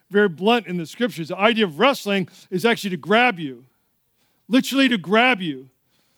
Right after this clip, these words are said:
And it's to hold you so that you can't go anywhere, and then to press you down. That's what the word wrestling means,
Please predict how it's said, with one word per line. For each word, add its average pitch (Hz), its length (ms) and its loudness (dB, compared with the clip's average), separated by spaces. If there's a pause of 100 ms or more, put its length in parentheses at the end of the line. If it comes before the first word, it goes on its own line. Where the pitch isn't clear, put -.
(220)
And 185 80 -2
it's 175 120 -2
to 196 80 0
hold 214 580 2
you 277 260 2 (200)
so - 160 -4
that 220 180 2
you 214 80 -2
can't 233 420 0
go 247 300 4
anywhere, 196 560 0 (320)
and 196 100 2
then 214 140 4
to 202 60 0
press - 500 0
you 254 120 2
down. 233 460 2
That's 196 240 0
what 214 160 -8
the 214 60 -8
word 208 320 0
wrestling 208 420 0
means, 190 300 0